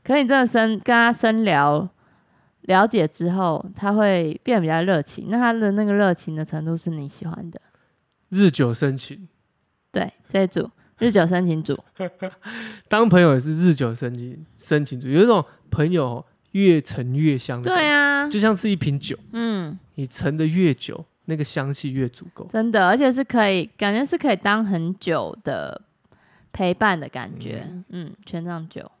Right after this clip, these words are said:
Speaker 2: 对不对？因为你浅尝，尝不出他的，他的这个火候。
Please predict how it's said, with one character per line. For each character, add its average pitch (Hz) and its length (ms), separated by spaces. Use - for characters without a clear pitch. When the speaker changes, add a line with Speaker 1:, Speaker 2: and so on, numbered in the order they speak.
Speaker 2:
对 123 100
不 120 60
对？ 117 160
因 190 100
为 226 140
你 180 120
浅 127 380
尝， 120 360
尝 131 240
不 160 100
出 147 180
他 135 160
的， 127 240
他 143 160
的 135 180
这 143 80
个 139 100
火 123 280
候。 - 320